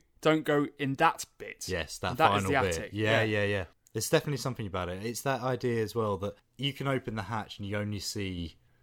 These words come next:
Speaker 2: a gra-, you can't just slam it open and see what's on the other side.
Speaker 1: No.
Speaker 2: You have to slowly do it, and then you have to look around. And if there's something behind you,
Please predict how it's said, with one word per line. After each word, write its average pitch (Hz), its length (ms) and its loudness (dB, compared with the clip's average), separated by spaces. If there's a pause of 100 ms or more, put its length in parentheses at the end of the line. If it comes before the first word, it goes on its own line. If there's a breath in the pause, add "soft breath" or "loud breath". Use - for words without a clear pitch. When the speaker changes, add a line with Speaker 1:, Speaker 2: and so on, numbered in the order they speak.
Speaker 2:
a 95 40 -6
gra-, 123 200 -2
you 127 80 0
can't 151 180 4
just - 300 -6
slam 131 480 4
it 107 40 0
open 107 320 -2
and 92 120 -4
see 101 200 0
what's 87 140 -8
on 92 80 -6
the 85 80 -6
other 78 100 -10
side. - 400 -8
Speaker 1:
No. 131 260 -2
Speaker 2:
You 110 80 0
have 98 100 -4
to 98 80 -4
slowly 101 500 2
do 76 140 -10
it, 78 220 -14 (320 soft breath)
and 90 80 -4
then 95 100 0
you 98 60 2
have 95 120 -2
to 95 60 -2
look 95 260 -2
around. 82 540 -4 (380 soft breath)
And 92 100 -4
if 92 60 -6
there's 110 160 2
something 110 280 0
behind 101 520 0
you, 78 240 -10